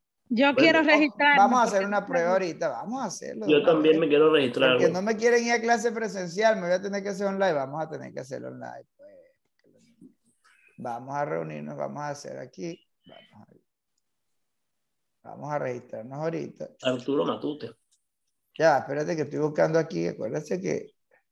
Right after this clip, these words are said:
Speaker 2: Dale, pues.
Speaker 3: Ok, ya va. Ah, ok. Arturo, invitar a gente. Vamos a adherirlo.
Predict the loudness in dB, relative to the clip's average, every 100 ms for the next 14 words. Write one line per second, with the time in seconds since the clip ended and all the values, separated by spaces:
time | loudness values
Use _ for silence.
0 | _ _ _ _ _ _ _ _ _ _
1 | -4 -2 -6 -12 -8 -6 -6 -6 _ -10
2 | -6 -6 -6 -6 -4 -4 -6 -14 2 4
3 | 4 2 2 4 4 6 6 8 8 8
4 | 6 4 -8 -20 _ _ _ _ _ _
5 | _ _ -6 -6 -6 -2 4 6 6 6
6 | 6 6 4 2 -2 -4